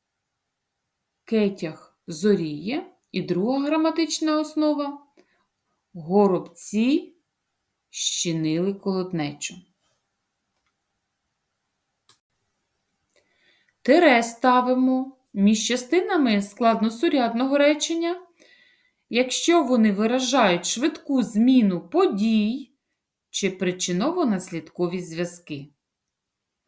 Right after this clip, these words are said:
Наприклад, пустельнішає город і все більше заповнюється погріб. Тобто причина,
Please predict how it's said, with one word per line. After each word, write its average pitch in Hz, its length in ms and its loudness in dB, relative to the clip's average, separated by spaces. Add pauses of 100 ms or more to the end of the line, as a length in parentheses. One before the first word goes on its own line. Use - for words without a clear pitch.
(280)
Наприклад, 226 800 -6 (180)
пустельнішає 180 1000 0
город 285 680 2 (840)
і 175 80 -8
все 160 260 -6
більше 311 500 -2
заповнюється 180 880 -6
погріб. 156 600 -10 (1040)
Тобто 302 520 -2
причина, 233 880 -4